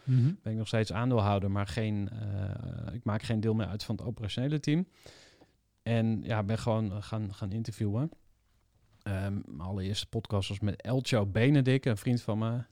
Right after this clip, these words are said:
Speaker 2: Die had nog niet eens een, eh, Kamer van Koophandel, maar hij deed, eh, whiskyproeverijen. Ik denk, "Nou, dat is mooi, dan gaan we dat ook doen tijdens de podcast."
Speaker 1: Kijk, sowieso leuk. <laughs>
Speaker 2: Precies. Eh, dus ja, zo een beetje gaan, eh, gaan, eh, ja, aanrommelen, maar wel op een, eh, professionele manier.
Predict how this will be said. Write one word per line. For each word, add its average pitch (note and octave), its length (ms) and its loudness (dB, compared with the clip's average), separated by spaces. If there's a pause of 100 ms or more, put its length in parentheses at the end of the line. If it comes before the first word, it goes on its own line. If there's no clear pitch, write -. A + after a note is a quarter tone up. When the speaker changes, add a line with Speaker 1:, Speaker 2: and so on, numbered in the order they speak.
Speaker 2:
Die G#2+ 80 -6
had G2+ 140 -4
nog G2+ 80 0
niet F#2+ 140 0
eens F#2 180 -2
een, F#2+ 160 0
eh, F#2 160 0
Kamer A2 240 0
van G2+ 120 -4
Koophandel, A2 460 0
maar G2+ 140 0
hij G2+ 100 2
deed, G2+ 280 2
eh, G2 60 0
whiskyproeverijen. C3 960 2
Ik B2+ 80 0
denk, B2 140 0
"Nou, A#2 180 -4
dat D#2+ 100 -10
is G2+ 60 -12
mooi, A#2 220 -2
dan A#2+ 80 -6
gaan G#2+ 160 -2
we G#2+ 60 0
dat G#2+ 140 -2
ook G#2+ 140 0
doen A2 200 4
tijdens C3+ 340 6
de A2+ 60 0
podcast." C#3+ 520 4
Speaker 1:
Kijk, - 360 -4
sowieso C#3+ 400 8
leuk. C#3+ 420 4
<laughs> F3 140 10
Speaker 2:
Precies. D#3 460 10
Eh, C3 600 8
dus C#3 180 8
ja, C#3 340 4
zo D3 220 4
een D#3 60 8
beetje C3+ 240 6
gaan, B2+ 280 4
eh, A#2+ 380 4
gaan, A#2+ 280 2
eh, A2 640 0
ja, A2+ 200 -2
aanrommelen, B2+ 720 6
maar B2 140 2
wel A2+ 160 4
op A2 100 0
een, G#2 200 2
eh, G#2 240 2
professionele G#2+ 460 -2
manier. B2+ 260 2